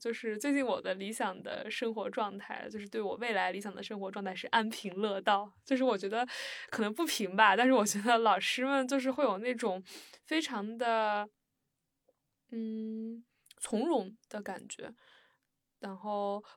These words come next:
不会去因为这个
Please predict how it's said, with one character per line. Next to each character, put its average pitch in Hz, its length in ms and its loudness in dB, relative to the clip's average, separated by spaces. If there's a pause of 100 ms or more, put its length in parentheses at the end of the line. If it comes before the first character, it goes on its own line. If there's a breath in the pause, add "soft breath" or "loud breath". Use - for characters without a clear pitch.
不 214 80 -6
会 254 240 8
去 233 400 -4
因 220 220 -4
为 208 320 -4
这 208 220 -6
个 190 600 -6